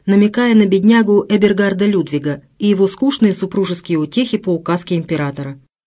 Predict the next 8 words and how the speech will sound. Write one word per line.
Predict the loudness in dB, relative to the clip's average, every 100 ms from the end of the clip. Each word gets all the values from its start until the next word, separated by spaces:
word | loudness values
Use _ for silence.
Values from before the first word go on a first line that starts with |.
| _ _ _ _
От | 0 0
дружбы | 0 0 0 -2 -2 -4
с | -6
Бранденбургом | 0 0 2 0 0 -2 -2 -6 -6 _ _
Вюртембергу | -2 0 4 4 4 4 0
всегда | -2 -4 0 -2
бывало | 0 -2 -2
несладко. | -4 -4 -4 -6 -10 -18